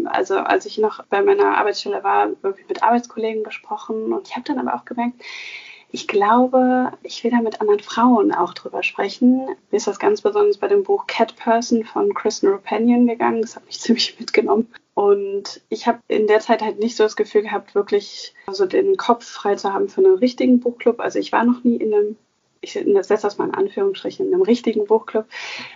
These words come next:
Und ich mag immer schon ganz gerne Instagram. Und ich habe gedacht, ich probiere das einfach mal, weil ich so auf die Schnelle irgendwie nichts gefunden habe.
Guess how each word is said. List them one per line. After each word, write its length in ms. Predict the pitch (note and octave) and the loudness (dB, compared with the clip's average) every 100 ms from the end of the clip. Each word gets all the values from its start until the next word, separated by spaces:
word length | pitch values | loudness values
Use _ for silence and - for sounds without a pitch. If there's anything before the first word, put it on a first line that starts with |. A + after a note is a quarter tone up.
| - _ _ _ _ | -20 _ _ _ _
Und 160 | G#3 | 2
ich 140 | G3+ - | 2 2
mag 340 | G3 A#3 - | 4 2 0
immer 220 | G#3 A#3+ | 2 2
schon 180 | A#3+ A3 | 2 2
ganz 180 | G3 G3 | 2 0
gerne 280 | G3+ F#3+ G3 | 0 2 4
Instagram. 760 | A#3+ B3+ - G#3+ G#3 G#3+ G#3+ | 4 0 -2 -4 0 0 0
Und 240 | - G3 F#3+ | -2 -2 -2
ich 80 | |
habe 100 | B3 | -4
gedacht, 240 | B3 G3+ - | -2 -4 -6
ich 120 | - | -14
probiere 320 | - - A#3 | -8 2 4
das 180 | B3+ B3 | 4 0
einfach 420 | - F#3 F3+ F3 | -4 -4 -6 -8
mal, 540 | - F#3+ G3 G#3+ A#3+ B3 | -4 -2 0 0 -2 -4
weil 180 | G3+ F#3+ | 0 0
ich 160 | F#3+ - | 0 -4
so 80 | G#3 | -6
auf 80 | |
die 120 | - - | -6 -2
Schnelle 240 | A#3 A#3+ | 0 2
irgendwie 240 | G3 F#3+ | 0 0
nichts 220 | F#3 F#3+ - | 0 -2 -6
gefunden 500 | - A#3 A3+ A3+ A3+ | -4 -4 -2 -4 -2
habe. 160 | G#3+ | -4